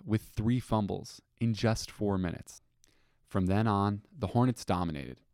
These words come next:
scoring thirty-one unanswered points to finish off the game. Top players included Cameron Skattebo with a hundred and four yards rushing in nine attempts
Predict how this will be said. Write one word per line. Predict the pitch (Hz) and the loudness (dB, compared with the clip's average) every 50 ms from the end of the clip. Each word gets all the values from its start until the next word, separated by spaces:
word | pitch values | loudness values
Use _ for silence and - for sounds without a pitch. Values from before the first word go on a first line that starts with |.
| _ _ _ _ _ _ _ | _ _ _ _ _ _ _
scoring | - - - - 107 104 101 98 | -14 -8 0 2 4 4 4 2
thirty-one | - - - 113 113 117 117 120 107 107 104 101 | 0 0 0 0 2 2 2 0 2 2 0 0
unanswered | 87 92 92 92 92 92 - - 95 90 - | 0 0 0 0 0 -2 -2 -4 -6 -6 -4
points | - - 90 82 82 80 - - - - _ _ _ _ - | -4 -2 0 -2 -2 -4 -6 -14 -20 -20 _ _ _ _ -8
to | - | -8
finish | - - 95 87 87 - - | -2 0 0 0 0 0 -2
off | 82 80 82 - | -2 -2 -4 -6
the | - | -8
game. | 82 - 73 65 50 50 - - _ _ _ _ _ _ - - _ _ _ _ _ _ _ _ _ _ _ _ _ | -8 -6 -8 -8 -10 -14 -18 -20 _ _ _ _ _ _ -20 -20 _ _ _ _ _ _ _ _ _ _ _ _ _
Top | - 120 113 117 - _ | 0 0 0 0 0 _
players | - 117 104 101 101 104 101 95 - | 0 2 2 4 4 2 0 -2 -2
included | - 98 92 - - 101 95 95 92 - | -4 -6 -6 -4 -2 -2 -2 -2 -2 -4
Cameron | - - 104 110 117 117 | -4 -4 -2 -2 -2 -2
Skattebo | 110 - - - 98 95 101 95 85 80 78 78 78 80 - - _ _ _ _ _ _ _ _ _ | -4 -4 -6 -4 -2 -2 -2 -2 -2 -2 -4 -4 -4 -6 -8 -10 _ _ _ _ _ _ _ _ _
with | - 92 - | -4 -4 -4
a | - - | -6 -10
hundred | 98 - - 117 123 123 131 | -8 -4 -2 0 0 2 0
and | 135 120 | 0 -2
four | - - - 107 104 | -2 -2 0 0 2
yards | 98 95 92 92 90 98 | 2 2 2 0 0 -2
rushing | 101 92 85 87 - - 92 87 80 - _ _ _ _ | -2 -2 -2 -2 -4 -6 -6 -8 -8 -10 _ _ _ _
in | 104 98 95 | -2 0 0
nine | 95 95 98 104 104 | 0 0 0 -2 -2
attempts | 98 - - - 101 85 82 85 - - - - | -2 -4 -6 -8 -6 -6 -6 -8 -10 -14 -20 -20